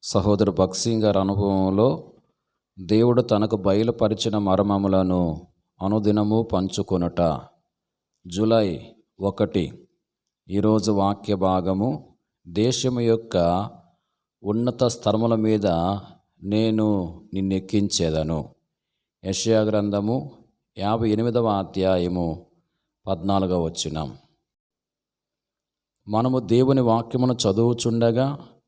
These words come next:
లేఖనమునందంతటను ఎట్లు దేవుడు తన్ను తాను మనుషులకు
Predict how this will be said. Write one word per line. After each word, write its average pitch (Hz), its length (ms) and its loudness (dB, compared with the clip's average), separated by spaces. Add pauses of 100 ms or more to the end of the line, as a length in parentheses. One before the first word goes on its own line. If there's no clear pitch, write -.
(200)
లేఖనమునందంతటను 120 1600 0 (540)
ఎట్లు 113 440 2 (720)
దేవుడు 123 560 2 (600)
తన్ను 123 220 0
తాను 120 800 2 (540)
మనుషులకు 127 1040 2